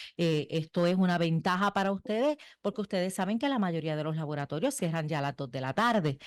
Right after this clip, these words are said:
y por lo tanto usted tiene un laboratorio que funciona O P D hasta las once de la noche. Recientemente tuve una pregunta por Facebook donde me, me preguntaban si el servicio hasta la noche era solo para los pacientes de sala de emergencia. No.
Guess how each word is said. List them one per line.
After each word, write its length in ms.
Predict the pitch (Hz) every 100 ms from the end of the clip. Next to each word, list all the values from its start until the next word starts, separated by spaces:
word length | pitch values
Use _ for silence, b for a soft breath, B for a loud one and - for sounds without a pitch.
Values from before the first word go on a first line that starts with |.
| B -
y 120 | 180
por 160 | 180 156
lo 100 | 156
tanto 280 | 208 247
usted 180 | 220 185
tiene 160 | 180 185
un 200 | 196 196
laboratorio 760 | 202 196 202 208 240 247 208 190
que 140 | 190
funciona 520 | 175 160 - 190 226 -
O 160 | 175
P 140 | 214 214
D 100 | 269
hasta 260 | 269 190
las 120 | 160 -
once 320 | 160 160 202
de 80 | 202
la 100 | 208
noche. 380 | 240 254 185 156 B B
Recientemente 840 | 190 175 185 170 202 214 226 220 196
tuve 260 | 170 175
una 160 | 175 180
pregunta 480 | 180 170 190 190 180
por 160 | 175
Facebook 440 | - 240 233 196 165
donde 220 | 165 160
me, 220 | 151 147 160
me 240 | 156 147
preguntaban 420 | - 160 151 151 - _ - 202 208 180 B B -
si 200 | - 196
el 140 | 185
servicio 540 | - 185 165 180 - 214
hasta 240 | - 226
la 100 | 220
noche 320 | 233 247 233
era 160 | 202 190
solo 300 | 208 208 214
para 200 | 208 185
los 140 | 180
pacientes 500 | - 170 185 180 208
de 120 | 185
sala 320 | 190 190 175 185
de 80 |
emergencia. 720 | 180 165 170 196 202 165 143 -
No. 420 | 147 143 160 180